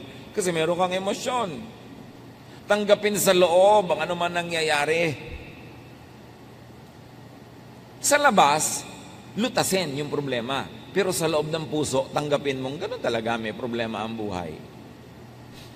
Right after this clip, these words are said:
Nalulungkot ako, ganun talaga, nakakalungkot ang buhay ko minsan. Pero may gagawin ako sa labas para ako sumaya. Pero huwag yung tinatanggihan mo sa iyong kalooban yung katotohanan. Tanggapin mo yung katotohanan, do not be in denial.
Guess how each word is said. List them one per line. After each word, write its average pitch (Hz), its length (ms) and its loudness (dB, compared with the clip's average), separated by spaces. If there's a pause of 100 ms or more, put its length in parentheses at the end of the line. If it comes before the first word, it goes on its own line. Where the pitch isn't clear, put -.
(240)
Nalulungkot 180 560 4
ako, - 560 0
ganun 480 160 -2
talaga, 349 380 0
nakakalungkot 165 560 -2
ang 170 100 -4
buhay 165 220 0
ko 160 80 -8
minsan. 147 400 -4
Pero 214 160 0
may 208 100 -2
gagawin 170 380 4
ako 165 160 -4
sa 160 100 -2
labas 135 300 2
para 220 260 0
ako 131 140 -4
sumaya. 113 420 -2 (960)
Pero 240 220 6
huwag 208 180 4
yung 185 220 -2 (320)
tinatanggihan 165 640 -2
mo 151 80 -4
sa 147 160 -2
iyong 135 160 -6
kalooban 131 480 2
yung 143 80 -6
katotohanan. 113 880 -4 (400)
Tanggapin 185 400 -2
mo 185 80 -2
yung 185 100 -6
katotohanan, 156 640 -2
do 143 80 0
not 156 160 -4
be 156 160 -6
in 160 80 -10
denial. 143 640 -2